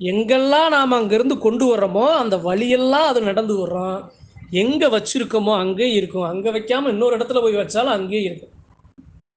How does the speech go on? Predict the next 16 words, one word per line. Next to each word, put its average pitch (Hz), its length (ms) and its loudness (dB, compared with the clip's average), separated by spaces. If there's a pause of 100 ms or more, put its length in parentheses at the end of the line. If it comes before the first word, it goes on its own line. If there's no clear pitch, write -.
(340)
இது 208 240 -2 (1120)
ஏழாவது. 196 420 0 (1300)
எட்டாவது, 233 600 2 (1000)
என் 196 140 -2
குலசாமி 254 460 2
எல்லை 240 280 2
இருக்கு 220 380 -2
அப்படின்னா, 190 400 -4 (680)
என் 202 200 -6
குலதெய்வ 254 480 0 (160)
எல்லைக்கு 254 500 0
ஒரு 208 120 0
சில 202 260 -4
அதிகாரங்கள், 214 720 -2
ஒரு 190 100 -6
சில 185 140 -6